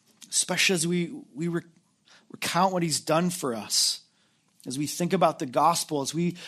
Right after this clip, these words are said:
proclaim the truth of what he's done, we, we honor him, we worship him. It's absurd to think that we would ever put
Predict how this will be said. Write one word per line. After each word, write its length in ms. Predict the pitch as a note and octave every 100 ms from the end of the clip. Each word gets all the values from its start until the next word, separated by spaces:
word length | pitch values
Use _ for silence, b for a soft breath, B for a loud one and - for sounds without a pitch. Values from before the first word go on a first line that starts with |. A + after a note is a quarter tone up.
| B
proclaim 640 | - D#3 - D#3+ F3 F3+ E3
the 60 |
truth 460 | D3 - F#3 F#3+ F#3
of 120 | C3+
what 160 | D#3 D#3+
he's 160 | D3+
done, 400 | B2 F3 F#3 D3+
we, 340 | C#3+ F3 F#3+ F#3
we 260 | D3 F3+ -
honor 360 | E3 G#3+ G3+
him, 180 | D3+ D3
we 140 | C#3+ F3+
worship 580 | E3+ G3+ G#3+ - F#3+
him. 320 | - B2+ G#2 G2 _ _ _ _ _ _ _ _ _ _ _ _ _ _ _ _ _ _ _ _ _ _ _ _ _ _ _ - -
It's 160 | - E3
absurd 680 | B2 - - D#3+ E3+ E3+
to 60 | D3
think 240 | - D#3
that 80 | D3+
we 80 | C#3+
would 140 | C#3
ever 340 | C#3+ D#3 E3 C#3
put 340 | - C#3 -